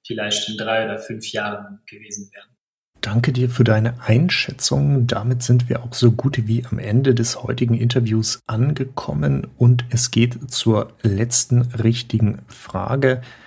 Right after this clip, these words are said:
Speaker 2: Die Frage geht nämlich danach ganz persönlich mal in deine Richtung, in deinen Karriereweg. Was waren bei dir in deiner Karriere bisher so die größten Learnings oder Fehler oder ähnliche Dinge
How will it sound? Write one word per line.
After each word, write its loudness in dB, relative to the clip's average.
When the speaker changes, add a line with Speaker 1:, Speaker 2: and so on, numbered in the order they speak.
Speaker 2:
Die -4
Frage -2
geht 4
nämlich 0
danach -4
ganz -6
persönlich 0
mal -2
in -4
deine -2
Richtung, 0
in -2
deinen 0
Karriereweg. -2
Was -2
waren -2
bei -4
dir -2
in -4
deiner -4
Karriere 0
bisher -2
so -2
die -8
größten 0
Learnings 2
oder -4
Fehler 0
oder -4
ähnliche 2
Dinge 4